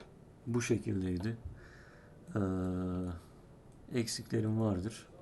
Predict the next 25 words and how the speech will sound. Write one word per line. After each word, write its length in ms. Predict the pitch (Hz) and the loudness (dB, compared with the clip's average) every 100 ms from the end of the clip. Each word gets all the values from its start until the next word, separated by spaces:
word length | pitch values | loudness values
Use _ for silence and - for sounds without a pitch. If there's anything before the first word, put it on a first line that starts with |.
| - - - - - - - | -16 -16 -18 -18 -18 -20 -18
Ee, 560 | - - - - - 131 | -12 -10 -8 -8 -8 -4
genel 320 | 117 117 123 | 2 6 6
itibariyle, 840 | 113 104 107 110 107 101 90 98 110 - 165 - | 6 2 2 4 6 4 4 0 -2 -8 -14 -4
yani 180 | 107 113 | 0 2
elektrik, 640 | 107 104 - 107 104 - - - - - - - - - - - | 4 2 0 -4 -4 -6 -18 -20 -18 -18 -16 -16 -16 -18 -16 -12
e, 60 | - - - - - 120 | -8 -6 -6 -8 -6 4
böyle 240 | 113 113 | 6 8
haberler 680 | 107 107 107 107 107 104 - | 6 6 6 6 4 2 -2
olduğu 400 | - 101 104 107 | 2 6 6 6
müddetçe 640 | 107 98 - 107 - 113 110 - - - - | 6 4 2 0 0 0 0 -2 -16 -12 -2
güzel 340 | 107 110 107 | 2 4 4
yerlere 380 | 101 98 101 104 | 2 2 2 4
gider. 400 | 104 98 101 - - - - - - - - - | 2 0 -2 -4 -16 -18 -16 -16 -14 -16 -16 0
Bunun 240 | 120 117 | 4 6
dışında 400 | 113 - 110 107 | 4 2 4 6
ben 180 | 104 104 | 6 4
pek 240 | 110 107 117 | 2 0 4
bir 60 | |
haber 260 | 104 104 98 | 4 4 4
göremedim. 540 | 98 104 107 98 107 117 - - - - - - - | 6 6 6 2 0 -6 -12 -16 -18 -18 -18 -18 -12
Ee, 100 | - 50 50 50 50 50 50 50 50 - - - - - - - | -8 -6 -6 -8 -8 -10 -10 -10 -12 -14 -16 -18 -18 -18 -16 -4
izlediğiniz 560 | 123 107 113 113 113 98 | 2 4 6 6 4 2
için 280 | - 120 120 | 0 0 0
teşekkür 460 | - 101 110 - 104 | -2 0 0 2 4
ettim. 340 | 95 - 117 | 2 0 -4